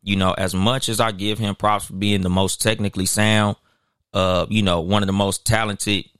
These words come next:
fucking boxers in the history of the sport, I don't enjoy watching it.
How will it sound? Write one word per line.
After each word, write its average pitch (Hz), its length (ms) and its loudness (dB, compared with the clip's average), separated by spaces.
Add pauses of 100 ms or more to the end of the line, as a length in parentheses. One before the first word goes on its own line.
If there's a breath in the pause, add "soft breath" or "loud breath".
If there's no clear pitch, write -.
fucking 87 480 -4
boxers 95 680 -2 (480)
in 110 220 4
the 92 240 0
history 107 480 0
of 101 80 2
the 80 80 -6
sport, 117 480 0 (460)
I 117 120 0
don't 98 260 0
enjoy 90 420 0
watching 87 460 -2
it. - 80 -16